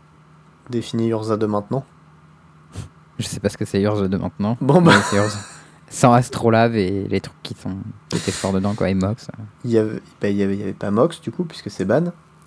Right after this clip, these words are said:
Speaker 2: Ouais.
Speaker 1: Mais, euh, il y avait, euh, genre, euh, Archmage, euh, Charm,
Speaker 2: Ouais.
Speaker 1: je crois que ça s'appelle. Euh,
Speaker 2: Ouais.
Speaker 1: plus, euh, des Rivand, de, des Weir, la combo, Urza.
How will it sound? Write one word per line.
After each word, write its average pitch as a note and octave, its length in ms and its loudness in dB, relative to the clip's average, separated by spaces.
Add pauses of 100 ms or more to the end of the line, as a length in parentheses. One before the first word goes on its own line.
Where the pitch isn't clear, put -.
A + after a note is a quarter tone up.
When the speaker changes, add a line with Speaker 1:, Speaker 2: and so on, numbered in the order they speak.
(220)
Speaker 2:
Ouais. G#2 200 -2 (560)
Speaker 1:
Mais, G2+ 360 2
euh, G2 240 0
il G2 60 -2
y G2 80 -2
avait, G#2+ 300 2
euh, G2+ 200 2
genre, G#2 400 2
euh, G#2 320 -4 (200)
Archmage, A2+ 580 -2
euh, G#2 840 -2 (800)
Charm, B2 300 6
Speaker 2:
Ouais. D#3 40 0
Speaker 1:
je - 60 -10
crois F#3+ 200 -2
que G3 100 -16
ça C#3 140 -6
s'appelle. E3 440 0 (300)
Euh, A2 340 4
Speaker 2:
Ouais. A2 60 -2
Speaker 1:
plus, A#2+ 320 -6
euh, A2 80 2
des G#2+ 140 0
Rivand, A2 580 0
de, G2+ 180 -2
des G2+ 160 -2
Weir, G#2+ 520 0
la G2 100 2
combo, G#2 600 -2
Urza. G2 520 -8